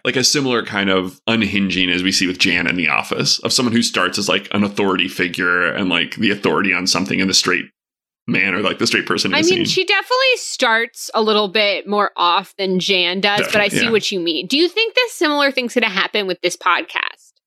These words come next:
Speaker 1: Yeah,
Speaker 2: We're
Speaker 1: I
Speaker 2: just gonna
Speaker 1: already,
Speaker 2: get
Speaker 1: I f-
Speaker 2: bigger and bigger.
Speaker 1: <laughs> I feel
Speaker 2: You
Speaker 1: like
Speaker 2: feel it happening already?
Speaker 1: Yeah,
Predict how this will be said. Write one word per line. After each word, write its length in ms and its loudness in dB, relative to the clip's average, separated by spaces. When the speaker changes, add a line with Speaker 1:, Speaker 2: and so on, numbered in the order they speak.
Speaker 1:
Yeah, 300 0
Speaker 2:
We're 120 4
Speaker 1:
I 40 0
Speaker 2:
just 220 0
gonna 140 2
Speaker 1:
already, 180 2
Speaker 2:
get 280 2
Speaker 1:
I 80 2
f- 120 -4
Speaker 2:
bigger 340 2
and 240 -2
bigger. 440 2
Speaker 1:
<laughs> 40 0
I 60 -2
feel 300 -2
Speaker 2:
You 80 4
Speaker 1:
like 80 -2
Speaker 2:
feel 200 0
it 100 2
happening 540 -2
already? 400 2
Speaker 1:
Yeah, 320 -2